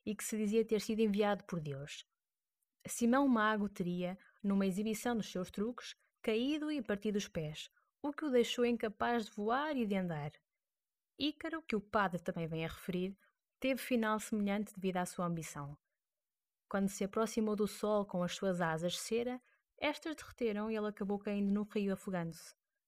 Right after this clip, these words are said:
Estas figuras são a representação de que quem quer mais do que lhe convém, perde o que quer e o que tem. Mais uma vez, é apresentado o exemplo de Santo António, cuja alma,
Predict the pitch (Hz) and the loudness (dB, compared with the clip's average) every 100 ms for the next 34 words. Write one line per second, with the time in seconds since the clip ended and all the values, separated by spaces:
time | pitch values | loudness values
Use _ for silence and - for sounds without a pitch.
0 | _ _ _ _ _ _ _ _ _ - | _ _ _ _ _ _ _ _ _ -2
1 | 262 - 311 - 233 196 196 196 262 - | 0 0 -6 -2 -2 0 0 0 -2 -6
2 | - - 208 202 - 226 226 214 202 196 | -12 -4 0 0 0 0 2 0 0 -4
3 | - 196 196 180 180 - 190 190 - _ | -2 0 0 -2 -6 -4 -2 -2 -6 _
4 | - 247 240 226 208 208 262 302 254 240 | 0 4 4 4 4 4 2 0 -2 -4
5 | 226 220 208 196 214 269 277 - 202 226 | -4 -2 -2 0 0 0 -2 -6 -4 0
6 | 220 202 - - 240 262 277 - - 208 | 0 -2 -8 -6 -2 0 -2 -6 -4 -4
7 | 202 - 156 156 156 _ _ _ _ _ | -4 -6 -10 -10 -14 _ _ _ _ _
8 | _ _ _ _ _ - 220 277 277 269 | _ _ _ _ _ -6 2 2 4 2
9 | 196 185 202 262 - _ _ _ - 202 | 2 -2 -2 -6 -12 _ _ _ -2 2
10 | 196 - 190 185 196 185 185 170 185 208 | 2 2 0 2 2 2 2 0 0 0
11 | 196 175 - 196 190 175 170 151 147 151 | -2 -4 -2 0 0 0 -2 -2 -4 -8
12 | - _ - 294 254 220 185 180 185 214 | -12 _ -6 -2 2 4 4 2 0 -2